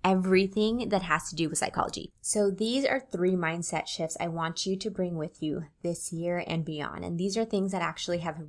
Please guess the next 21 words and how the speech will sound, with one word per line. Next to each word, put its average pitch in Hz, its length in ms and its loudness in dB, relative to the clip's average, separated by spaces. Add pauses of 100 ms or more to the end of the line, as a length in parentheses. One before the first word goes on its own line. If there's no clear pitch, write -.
(120)
really 214 380 6
helped - 460 -2
me 175 440 -6 (440)
get - 240 -8
strong, 208 800 -4 (180)
get 185 300 -6
powerful, 180 720 -4 (100)
and 175 240 -4
get 160 240 -2
through 156 320 -6
any 160 260 -4
of 185 120 -2
the 190 40 -4
bullshit. - 760 -2
<laughs> - 40 6
All 208 160 10
right. 185 480 6 (600)
Number 202 400 4
one, 190 460 0 (560)
whenever 226 340 2
you're 233 560 2